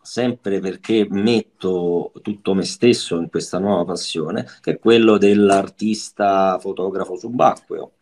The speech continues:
Ehm, e cerco di, diciamo, evolvere più velocemente possibile in questo e magari un giorno farla diventare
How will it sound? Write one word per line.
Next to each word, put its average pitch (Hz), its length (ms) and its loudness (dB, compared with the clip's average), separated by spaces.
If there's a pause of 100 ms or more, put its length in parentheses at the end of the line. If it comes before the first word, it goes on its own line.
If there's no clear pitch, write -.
(760)
Ehm, 85 1800 -4
e 101 160 0
cerco 110 1200 4
di, 95 840 -4 (320)
diciamo, 98 600 -8
evolvere 101 960 0 (180)
più 104 160 -8
velocemente 104 680 0
possibile 110 520 -2
in 120 140 -2
questo - 420 -2
e - 20 -8
magari 135 360 0
un 139 120 4
giorno 110 400 2
farla 95 360 -6
diventare 92 920 -8